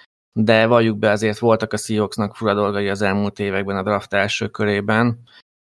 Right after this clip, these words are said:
és többször is, mint kellett volna, és hát ugye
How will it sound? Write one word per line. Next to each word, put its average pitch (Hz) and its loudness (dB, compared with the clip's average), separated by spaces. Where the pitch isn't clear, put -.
és 104 2
többször 104 -2
is, 101 -4
mint 107 -2
kellett 107 0
volna, 117 4
és 107 -2
hát 117 0
ugye 113 2